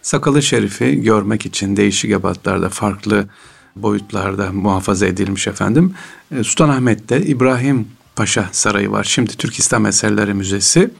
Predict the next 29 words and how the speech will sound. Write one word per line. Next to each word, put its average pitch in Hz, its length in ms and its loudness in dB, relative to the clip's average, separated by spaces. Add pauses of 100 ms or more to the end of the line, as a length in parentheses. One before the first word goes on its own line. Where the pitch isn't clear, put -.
(600)
Tam 117 320 0
Sultanahmet'te 107 880 0
Dikili 113 240 0
Taş'ın 104 320 0
sağ 120 240 4
tarafına 104 440 -2
girdiğiniz 117 400 4
zaman 113 340 2
muazzam, 110 760 0
böyle 104 220 0
çok 139 320 -2
güzel, 110 380 -2
harika 107 480 -2
bir, 101 260 0 (500)
orası 107 400 -2
gezilebilecek 101 760 2
saray. 135 360 2
Adeta 117 560 0 (360)
kutsal 131 320 0
emanetler 104 540 2
için 101 220 -2
ayrılmış 101 440 0
olan 156 260 4
bir 120 40 2
saray. 98 300 2
Orada 104 300 2
Kabe 120 280 0
örtülerini 101 640 2 (100)
görebiliriz. 101 720 0